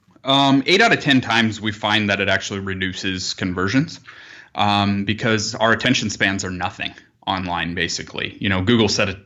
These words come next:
did a study recently that said fifty percent of your mobile visitors will leave if your page doesn't load in,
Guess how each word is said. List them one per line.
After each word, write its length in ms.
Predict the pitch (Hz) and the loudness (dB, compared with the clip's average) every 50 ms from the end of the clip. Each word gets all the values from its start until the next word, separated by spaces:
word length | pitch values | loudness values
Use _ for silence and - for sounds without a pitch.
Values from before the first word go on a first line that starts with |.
| _ - | _ -2
did 140 | 110 104 101 | 0 2 2
a 160 | 98 95 - - _ _ _ _ | 0 0 -4 -8 _ _ _ _
study 340 | - - - - 101 98 95 | -6 -4 -2 0 0 0 0
recently 420 | 92 95 92 - 101 - 92 95 | 0 0 -2 -2 -4 -4 -4 -4
that 160 | 92 95 92 - | -4 -4 -4 -4
said 260 | - 98 90 90 90 | -4 -4 -4 -6 -6
fifty 300 | - - 120 - - 117 101 | -4 -2 -2 -2 -2 -4 -6
percent 540 | - 98 92 - - - 113 110 104 98 - - | -6 -6 -6 -4 0 2 2 2 0 -2 -4 -6
of 160 | 101 98 92 | -6 -4 -2
your 100 | 98 95 | -2 -2
mobile 280 | 98 104 107 104 101 | 0 0 0 0 0
visitors 440 | 92 101 101 101 107 98 92 90 90 95 | 0 0 -2 0 0 -2 -2 -2 -4 -6
will 100 | 98 90 | -6 -4
leave 300 | 92 104 127 135 110 104 | 0 2 4 4 2 0
if 100 | 95 - | -2 -4
your 100 | 101 92 | -6 -6
page 280 | - - 107 101 95 92 | -4 -2 -4 -2 -4 -4
doesn't 220 | 101 95 95 85 - | -6 -6 -6 -6 -4
load 280 | 95 92 92 92 90 | -4 -2 -2 -2 -4
in, 460 | - - 90 92 92 90 90 92 - | -4 -2 -2 -2 -2 -4 -6 -10 -12